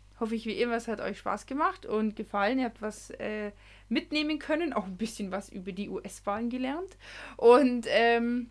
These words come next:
ja, freue mich auf einen spannenden neunten Spieltag. Und, ähm, ja, jetzt langsam geht's,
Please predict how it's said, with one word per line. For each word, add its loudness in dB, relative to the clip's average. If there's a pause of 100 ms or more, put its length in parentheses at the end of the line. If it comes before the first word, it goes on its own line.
ja, 0
freue 2
mich -4
auf 0 (180)
einen -2
spannenden 0
neunten 0
Spieltag. -4
Und, 0
ähm, -2 (320)
ja, -2
jetzt -4
langsam -2
geht's, -6